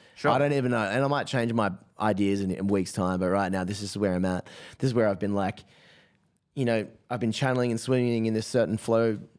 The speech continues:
Speaker 2: space and seen a lot of great things happen in my life. But honestly, bro, like, right now, like, it's been a two-year period since I talked to you guys,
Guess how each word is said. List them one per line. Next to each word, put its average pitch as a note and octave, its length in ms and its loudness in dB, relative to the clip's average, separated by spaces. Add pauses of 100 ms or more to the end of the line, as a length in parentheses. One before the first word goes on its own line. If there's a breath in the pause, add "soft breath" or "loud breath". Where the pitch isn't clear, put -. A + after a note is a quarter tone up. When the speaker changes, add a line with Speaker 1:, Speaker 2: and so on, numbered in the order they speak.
Speaker 2:
space G#2+ 540 2
and G#2+ 160 -2
seen A2+ 200 0
a - 20 2
lot G#2+ 140 2
of G2 60 -2
great G2+ 260 2
things G2+ 160 0
happen G2+ 240 -2
in G2 60 2
my G2 160 0
life. F#2+ 440 0
But F#2 260 0 (200 loud breath)
honestly, D3 320 -2
bro, A#2 300 0
like, G#2+ 200 0
right A2+ 400 2
now, G#2+ 560 -2
like, G2+ 240 -4
it's A2 100 -4
been A#2+ 120 0
a - 20 -2
two-year G#2 240 -2
period G2 240 -2
since - 160 -10
I G2 40 -8
talked G2 240 -2
to G#2 40 -2
you G2 60 0
guys, F#2+ 340 0